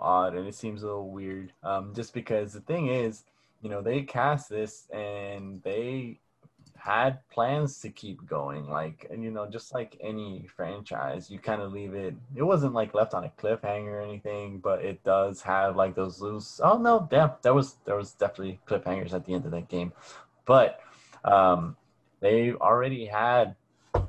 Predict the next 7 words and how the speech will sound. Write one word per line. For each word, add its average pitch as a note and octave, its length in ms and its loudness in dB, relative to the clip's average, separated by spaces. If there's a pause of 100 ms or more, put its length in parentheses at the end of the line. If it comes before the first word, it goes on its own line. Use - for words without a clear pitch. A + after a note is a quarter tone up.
a G2+ 140 0
future G#2 560 -4 (160)
planned F#2 280 0
out. G#2+ 360 6 (320)
So, F#2+ 680 4 (540)
you A2 120 -6
know, G2 440 0